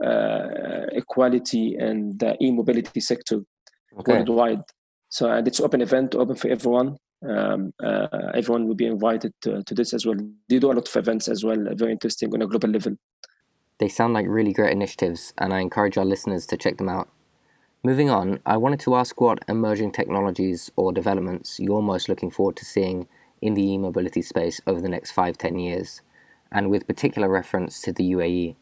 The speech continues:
Speaker 1: I, I think there will be a lot of focus on the, uh, software part, like integrating the vehicle with, uh, like, uh, they call it vehicle to X, integrating the vehicle or connecting the vehicle to everything else.
Speaker 2: Yes.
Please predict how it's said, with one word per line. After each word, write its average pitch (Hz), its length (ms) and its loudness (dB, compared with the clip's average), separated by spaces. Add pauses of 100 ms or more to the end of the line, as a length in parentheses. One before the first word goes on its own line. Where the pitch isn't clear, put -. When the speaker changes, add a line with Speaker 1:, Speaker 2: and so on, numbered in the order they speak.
(500)
Speaker 1:
I, 359 320 4
I 165 40 6
think 247 400 2
there 160 140 6
will 165 100 6
be 165 160 6
a 160 40 4
lot 156 140 2
of - 60 -8
focus 156 480 0
on 127 160 2
the, 117 360 2 (280)
uh, 110 480 0
software 151 480 2
part, 117 320 2 (140)
like 123 280 0
integrating 139 640 2
the 117 80 2
vehicle 127 480 2 (140)
with, 117 500 0 (120)
uh, 113 340 2
like, 123 260 0 (120)
uh, 123 100 4
they 120 160 4
call 135 160 4
it 123 120 2
vehicle 139 260 0
to - 120 2
X, - 380 -2 (100)
integrating 131 520 0
the 113 80 -2
vehicle 123 500 2
or 120 140 -2
connecting 123 380 0
the 113 80 2
vehicle 110 240 -2
to - 140 -2
everything 113 400 -2
else. - 360 -6 (200)
Speaker 2:
Yes. 101 480 0